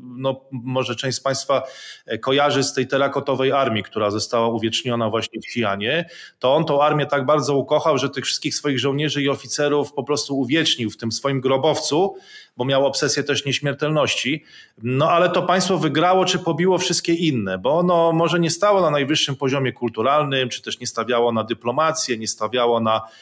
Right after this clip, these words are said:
na bogactwo, na gospodarkę, ale stawiało na armię, stawiało na rolnictwo, aprowizację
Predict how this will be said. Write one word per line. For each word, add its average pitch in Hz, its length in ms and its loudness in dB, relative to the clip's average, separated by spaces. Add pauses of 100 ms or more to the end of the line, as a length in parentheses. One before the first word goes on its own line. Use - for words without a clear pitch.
(380)
na 113 140 -2
bogactwo, 135 720 0
na 110 120 0
gospodarkę, 151 840 0
ale 160 180 4
stawiało 165 540 2
na 139 260 2
armię, 196 440 2
stawiało 147 480 0
na 135 140 2
rolnictwo, 156 540 2
aprowizację 170 760 0